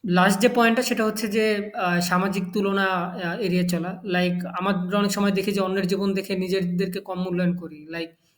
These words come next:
কেউ, কেউ খুব ভালো আছে, মানে আমার কাছে মনে হচ্ছে যে সে ভালো আছে। আসলে যে সে কেমন আছে সে সেটা নিজেই জানে। তো সেটা দেখে আমি ধারণা করতেছি যে আচ্ছা ঠিক আছে আমি মনে হয় খুব খারাপ আছি।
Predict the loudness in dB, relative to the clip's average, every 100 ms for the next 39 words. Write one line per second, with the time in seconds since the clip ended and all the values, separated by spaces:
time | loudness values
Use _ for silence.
0 | -2 2 2 0 -4 0 0 0 0 2
1 | 4 2 0 -4 -4 -10 -8 -6 -8 -14
2 | _ 2 4 6 6 6 6 4 0 0
3 | -2 -2 -2 -2 -4 -8 -12 _ _ 0
4 | 2 4 4 4 4 2 2 2 0 -2
5 | -2 0 0 2 0 0 -2 -6 -12 -20
6 | _ 0 2 4 4 4 4 4 4 4
7 | 4 2 2 2 2 0 -4 -4 -2 0
8 | 0 0 -2 0 0 0 -4 -6 -10 -10
9 | -8 -8 -12 -16